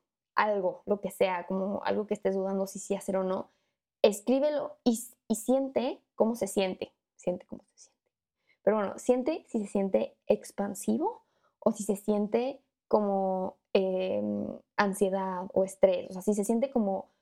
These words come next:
que te motiva, como que te mueve, como que te prende, como que te hace grande, como que te deja respirar, como que te da aire,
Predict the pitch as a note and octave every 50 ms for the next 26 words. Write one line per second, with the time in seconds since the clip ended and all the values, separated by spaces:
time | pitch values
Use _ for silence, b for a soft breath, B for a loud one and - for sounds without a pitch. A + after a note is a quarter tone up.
0 | _ _ _ _ _ _ _ _ _ - G3 F#3+ F#3 - - - G3 F#3+ F#3+ F#3
1 | F#3 - G#3+ G3+ G3+ A3 A#3 C4 - G#3+ G#3 F#3 - F#3+ F#3 - F#3 F#3 F#3+ F#3+
2 | F#3+ G3 G3+ A3+ A#3+ A3+ G#3 G3+ G3 G3 F#3 F#3 F3+ - - G3 G3 G3 G#3 G#3+
3 | A3 - G3+ F#3 - - - - F#3+ F3+ - - - G3+ G3 G#3 G3+ F#3+ F#3+ G3
4 | G3+ G#3+ C4 F4 F#4 - - A3+ G#3+ G#3 G3+ G#3+ G3 - G3 F#3+ G3 - - A3+
5 | A#3+ A#3+ A3 G#3+ - - - A3 F#3 F#3 F#3+ G3+ B3 F#4 G4+ - - A#3 G#3+ -
6 | - G#3 - - F#3+ F#3+ G3+ A3 - - - F#3+ F#3+ G3+ A3+